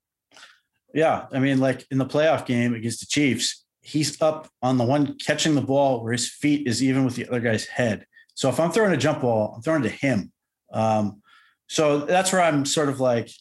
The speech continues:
meh, I just want somebody good and fast. I don't care, you know, if they happen to be tall, great. But,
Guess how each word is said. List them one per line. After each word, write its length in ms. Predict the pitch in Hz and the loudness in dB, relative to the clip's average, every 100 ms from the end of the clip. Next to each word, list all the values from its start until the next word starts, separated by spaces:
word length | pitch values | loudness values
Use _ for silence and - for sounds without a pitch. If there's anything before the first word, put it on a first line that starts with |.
| _ _ _ _ _ _ 131 | _ _ _ _ _ _ -4
meh, 460 | 131 143 139 131 - - | 0 2 2 -2 -8 -6
I 80 | 151 | -6
just 180 | - | -2
want 140 | - 170 | -2 -2
somebody 240 | 147 131 | 0 0
good 320 | 107 131 139 | 0 0 0
and 180 | 123 107 | -2 -6
fast. 480 | - 110 98 - - | -4 -4 -4 -8 -6
I 60 | 117 | -4
don't 160 | 120 | -4
care, 280 | - 117 117 - - - | -2 -2 -2 -8 -18 -6
you 80 | - | -4
know, 20 | |
if 60 | - | 0
they 120 | - | 0
happen 280 | 131 135 127 | 2 2 0
to 60 | |
be 140 | 120 120 | 0 0
tall, 500 | 127 123 123 120 _ - | 2 2 2 -2 _ -4
great. 260 | 120 101 - _ _ - | -2 -2 -8 _ _ -6
But, 200 | 110 | -6